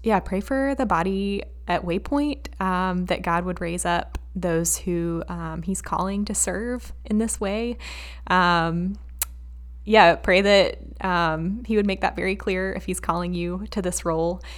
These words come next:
um, and make the, the path smooth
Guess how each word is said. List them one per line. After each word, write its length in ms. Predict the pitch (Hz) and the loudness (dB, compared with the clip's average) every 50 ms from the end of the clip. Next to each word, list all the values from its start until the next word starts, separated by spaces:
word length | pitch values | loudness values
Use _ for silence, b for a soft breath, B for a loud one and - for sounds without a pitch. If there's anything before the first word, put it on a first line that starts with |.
| B B B B B - | B B B B B 0
um, 560 | 175 170 165 156 156 160 160 165 175 190 214 - | 2 4 4 4 2 0 -2 -2 -2 -4 -2 -2
and 160 | 196 180 180 | -2 0 0
make 420 | 180 170 160 - - - - - - - 185 | 0 -2 -4 -6 -10 -12 -14 -14 -12 -12 -6
the, 540 | - 170 165 165 165 165 165 160 170 185 180 B B B B B B B - | -4 -2 -2 0 -2 -2 -2 -2 -2 -4 -6 B B B B B B B -6
the 60 | 208 | -4
path 320 | - - 208 185 190 - | -2 2 2 2 2 2
smooth 460 | - - - 196 190 185 185 190 196 | -2 0 0 0 0 0 0 -2 -4